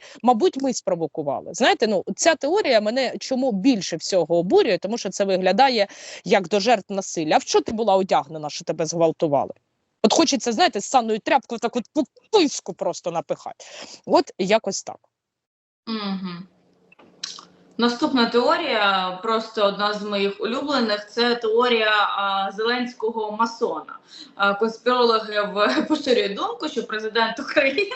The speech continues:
Speaker 2: <laughs> в мене така сама була реакція вчора, а, але я договорю, е, Олександру, що Зеленський є членом масонської ложі, яка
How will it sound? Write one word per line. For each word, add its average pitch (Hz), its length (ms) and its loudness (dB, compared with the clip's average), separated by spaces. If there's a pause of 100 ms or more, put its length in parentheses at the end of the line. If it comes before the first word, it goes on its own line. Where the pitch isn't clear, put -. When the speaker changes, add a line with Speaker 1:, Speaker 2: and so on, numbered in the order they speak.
Speaker 2:
<laughs> - 200 -10
в 269 40 0
мене 285 280 2
така 247 260 -2
сама 226 300 0
була 208 280 0
реакція 302 540 -2
вчора, 311 360 -2 (440)
а, 233 440 2
але 294 320 -2
я 285 100 -4
договорю, 285 560 0
е, 214 540 -2
Олександру, 302 640 -2 (200)
що 214 380 -2
Зеленський 254 520 -6
є 226 100 -4
членом 254 520 0 (280)
масонської 240 840 -2
ложі, 320 540 -4 (260)
яка 254 640 0